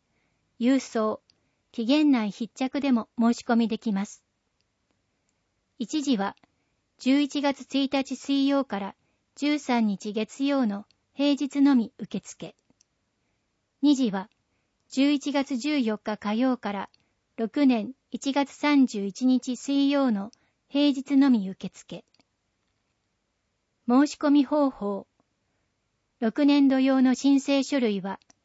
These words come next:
十月二日月曜から市役所一階、保育課窓口で配布します。市公式ホームページからもダウンロードできます。第一希望が市内の認定こども園の場合は、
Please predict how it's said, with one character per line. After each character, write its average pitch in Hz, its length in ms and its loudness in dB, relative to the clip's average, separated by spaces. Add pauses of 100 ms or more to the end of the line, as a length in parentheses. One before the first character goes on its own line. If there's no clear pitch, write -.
(540)
十 277 240 0
月 277 320 -4
二 - 240 -20
日 254 140 0
月 240 280 -6
曜 285 200 0
か 214 140 -6
ら 196 160 -8 (480)
市 - 180 -6
役 285 200 0
所 214 240 -2
一 202 100 -6 (140)
階、 214 280 -6 (380)
保 269 160 0
育 285 240 -4
課 277 140 0
窓 254 260 0
口 262 240 -6
で 196 100 -6
配 208 220 -4
布 214 120 -8
し - 180 -8
ま 185 160 -4
す。 - 160 -20 (1120)
市 - 340 -8 (120)
公 294 200 2
式 285 300 -4
ホ 285 140 0
ー 277 40 4
ム 277 140 4
ペ 285 140 0
ー 277 40 0
ジ - 120 -8
か 208 120 -6
ら 196 100 -4
も 202 160 -6
ダ 202 160 -2
ウ 262 120 6
ン 262 40 6
ロ 277 140 4
ー 262 40 0
ド 220 100 -4
で 196 100 -8
き - 160 -8
ま 175 140 -4
す。 - 180 -18 (1300)
第 262 200 2
一 269 180 -6
希 285 140 -4
望 233 220 0
が 196 140 -4
市 - 160 -6
内 277 220 2
の 208 140 0
認 262 240 4
定 277 200 -2
こ 277 140 -2
ど 277 100 2
も 277 140 4
園 220 180 0
の 196 120 -2
場 190 180 -2
合 196 160 -4
は、 190 180 -8